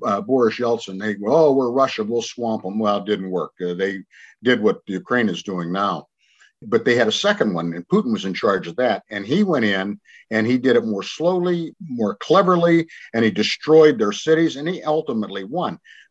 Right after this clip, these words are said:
The difference was, is Chechnya didn't have anybody nearby that could supply them with equipment. But nobody, and I, at least I didn't think that he was gonna invade Ukraine. He, why in the world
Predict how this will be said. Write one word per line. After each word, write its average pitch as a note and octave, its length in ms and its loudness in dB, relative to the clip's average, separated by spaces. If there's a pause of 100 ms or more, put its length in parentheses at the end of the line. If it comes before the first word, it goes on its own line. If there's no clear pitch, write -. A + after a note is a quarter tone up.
The G#3+ 80 -8
difference A3 520 0
was, F#2+ 480 -4 (240)
is A2 220 -4
Chechnya C3 720 -2
didn't C#3+ 260 -2
have C#3 160 -2
anybody A#2 380 -2
nearby A2+ 560 -2
that - 200 -16
could - 100 -20
supply A2 440 0
them F2+ 220 0
with E2+ 120 -6
equipment. - 440 -4 (640)
But G#3+ 120 2
nobody, C#3+ 600 4
and G2 100 -4
I, C3+ 140 4
at D3 100 -4
least G#2+ 240 -4
I C#3+ 140 2
didn't F#2+ 340 -12
think G#2 220 -2
that G2 100 -6
he A2 160 -6
was F#2+ 160 -8
gonna G2 220 -4
invade F#2 420 0
Ukraine. D3+ 540 -2
He, A2 160 -2 (280)
why C#3+ 320 0
in A3+ 180 2
the F#3 60 -4
world C3 540 -4